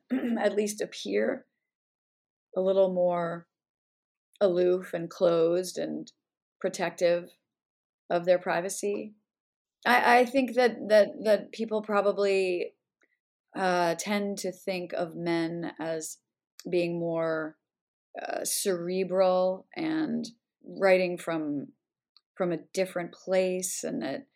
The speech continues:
and I, I just, you know, o-, obviously I don't think that's remotely true, but I do,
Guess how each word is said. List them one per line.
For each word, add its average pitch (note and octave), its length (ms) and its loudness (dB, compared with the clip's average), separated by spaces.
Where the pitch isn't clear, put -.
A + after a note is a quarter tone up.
and F3+ 260 -4
I, F#3+ 220 0
I F#3+ 40 2
just, F#3 340 -2
you F#3+ 140 -4
know, F3 280 -4
o-, G3 60 0
obviously F3+ 460 -2
I E3 40 0
don't D#3+ 280 -6
think F3+ 160 -8
that's E3 220 -8
remotely E3+ 680 -4
true, F3 580 -4
but F3 240 0
I E3+ 80 -4
do, E3+ 440 -2